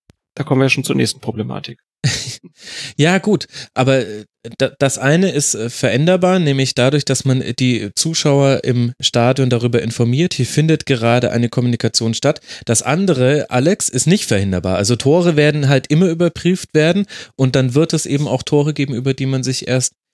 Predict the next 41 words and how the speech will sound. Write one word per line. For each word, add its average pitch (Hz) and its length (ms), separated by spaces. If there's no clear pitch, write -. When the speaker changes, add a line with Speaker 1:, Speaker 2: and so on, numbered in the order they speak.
Speaker 2:
später 131 580
freuen 127 340
wird. 92 180
Also 101 180
das 120 260
ist 160 140
doch 156 120
eigentlich 139 380
eine, 139 220
eine 123 180
Frage, 127 480
an 120 140
der 131 160
sich 131 160
dann 127 420
das 113 300
Wohl 147 200
und 123 220
Wehe 147 240
des 139 220
Videobeweises 135 720
in 127 80
der 123 100
Meinung 127 320
jedes 127 300
Einzelnen 117 440
entscheidet, 92 520
weil 101 120
entweder 113 300
findet 117 220
man 113 100
das 117 140
ganz 110 180
grauenhaft 139 480
und 131 80
dann 110 140
ist - 120
man 117 120
gegen 120 340
den 139 240
Videoassistenten 151 920